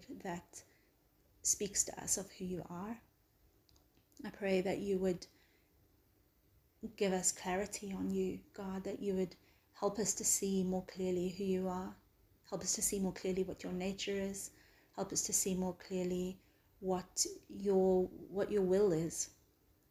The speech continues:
and increase our faith and our trust in you for what you're wanting to do in us, what you're wanting to do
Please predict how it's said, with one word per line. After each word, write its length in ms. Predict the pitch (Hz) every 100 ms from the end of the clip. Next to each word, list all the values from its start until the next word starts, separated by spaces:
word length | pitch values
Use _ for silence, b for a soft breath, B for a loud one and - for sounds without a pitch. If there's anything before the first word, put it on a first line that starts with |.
| _ _ b b b b b _
and 600 | 196 180 180 180 190 190 - - - _ _ _ _ - _ - - _ _
increase 540 | 208 196 190 202 190 -
our 160 | 196 190
faith 460 | - 160 165 160 -
and 440 | 190 175 175 180 170
our 140 | 175 165
trust 400 | - 160 - -
in 180 | 170 180
you 280 | 170 175 208 _ b b b _
for 420 | - 180 170 170 -
what 280 | 185 175 -
you're 100 | 170
wanting 360 | 170 - 170
to 140 | - 185
do 440 | 170 165 160 170 - b b b b _ - _
in 160 | 190 175
us, 360 | 170 170 -
what 200 | 180 -
you're 100 | 185
wanting 300 | 175 165 -
to 200 | - -
do 400 | - 180 165 165